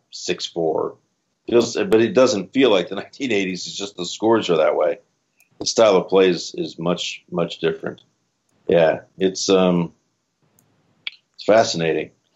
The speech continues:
Um, Allison, what do you make of this team and all the, all the goal? I mean, we've talked about the goals they've scored. They're top five in the league in, in offense. My God, they're giving up a lot too, though, aren't they? And, and I think Bob wants the fifth goal back last night.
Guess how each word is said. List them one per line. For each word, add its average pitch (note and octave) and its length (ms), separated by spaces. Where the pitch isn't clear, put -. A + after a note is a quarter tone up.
Um, F2+ 640
Allison, C#3+ 380
what D3 80
do D3 60
you C#3+ 80
make C3 240
of A#2+ 60
this A#2 140
team A#2 240
and G#2+ 80
all G#2 180
the, F#2+ 180
all A2 180
the F2+ 200
goal? G2 340
I G2+ 40
mean, F#2+ 160
we've G2 120
talked B2 180
about F2+ 140
the F2 80
goals F#2+ 380
they've E2 160
scored. G2+ 480
They're E2 160
top - 320
five F#2+ 240
in F2+ 60
the F2 100
league F#2+ 300
in, E2 220
in F2 120
offense. F#2 600
My D2+ 240
God, A#2+ 240
they're F2+ 120
giving E2 380
up D#2+ 220
a F2 60
lot D#2 420
too, D3 240
though, E2 200
aren't G2+ 200
they? C3+ 180
And, G2+ 140
and G2+ 280
I B2 120
think B2 220
Bob A#2 260
wants G#2+ 240
the F#2+ 100
fifth A#2 280
goal A#2+ 200
back A#2 300
last B2 280
night. C3+ 260